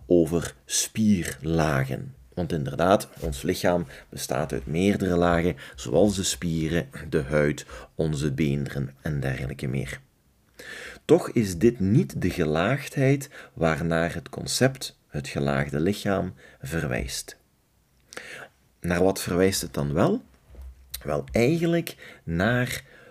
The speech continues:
bewustwordingslagen. En meer specifiek de wijze waarop wij doorheen onze ontwikkeling geleidelijk aan meer bewust worden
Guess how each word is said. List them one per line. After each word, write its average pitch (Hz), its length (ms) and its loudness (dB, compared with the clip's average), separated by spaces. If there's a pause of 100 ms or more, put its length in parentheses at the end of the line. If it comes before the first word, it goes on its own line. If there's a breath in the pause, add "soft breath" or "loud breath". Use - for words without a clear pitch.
(100)
bewustwordingslagen. 73 2250 0 (480 loud breath)
En 80 200 -2
meer 92 180 2
specifiek - 840 -6 (260 loud breath)
de 78 280 2
wijze 165 580 4 (200 loud breath)
waarop 80 340 0
wij 82 260 2
doorheen 78 440 2
onze 101 360 0
ontwikkeling 127 840 0 (340 loud breath)
geleidelijk 92 840 2
aan 85 300 0
meer 104 320 2
bewust 80 440 -2
worden 117 460 0